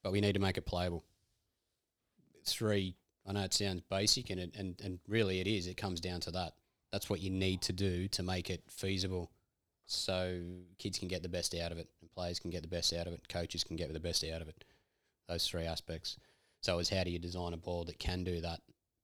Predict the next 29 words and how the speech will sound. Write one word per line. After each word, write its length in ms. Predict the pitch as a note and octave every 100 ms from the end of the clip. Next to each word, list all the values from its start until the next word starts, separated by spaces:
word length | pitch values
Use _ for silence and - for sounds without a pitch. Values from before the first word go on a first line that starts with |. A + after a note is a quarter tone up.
| _
as 200 | - F#2
close 640 | - - A2 G2 G#2+ - - -
as 100 | F2+
possible 540 | - E2 - E2+ E2+
to 200 | - E2+
a 60 | E2+
real 240 | F2 F2
football 500 | E2+ - E2+ F2+ E2+ - _
or 200 | F#2 F#2+
a 80 | F#2
match 320 | G2+ F#2 -
day 140 | E2
football, 360 | D#2+ E2+ - E2
for 160 | -
instance, 380 | E2+ E2 - - F2
even 180 | E2
a 40 | D#2+
training 320 | - E2 F2
ball. 140 | E2 - _ _ _ _ _ _ _ _ _
Um, 440 | E2+ F2 F2+ F2+ F2 _ _ -
so 120 | -
that 140 | G2
was 120 | F#2+ G2+
it. 200 | G#2+ - _ _ _ _ _ _ _
Mucking 340 | G#2 G2+ - G2
around 200 | G2 G2
with 100 | F#2+
different 240 | G2 F#2+
materials, 720 | F2+ - G#2 A2 A2 - -